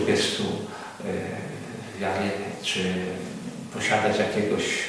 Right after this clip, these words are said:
przedmiotu wiary chrześcijańskiej, dlatego że ich, e, postawa i adezjon nale-, przynależność do Chrystusa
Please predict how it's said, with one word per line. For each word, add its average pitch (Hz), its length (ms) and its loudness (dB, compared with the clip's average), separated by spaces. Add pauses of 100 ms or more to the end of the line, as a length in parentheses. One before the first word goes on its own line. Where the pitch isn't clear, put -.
przedmiotu - 560 6 (540)
wiary 101 240 4
chrześcijańskiej, - 1000 2 (720)
dlatego 107 480 2
że - 260 4 (800)
ich, 107 380 0
e, 104 80 4 (400)
postawa 101 760 4 (220)
i - 80 0 (460)
adezjon 117 580 8 (120)
nale-, 101 320 6
przynależność 107 640 4
do 90 200 0
Chrystusa - 600 6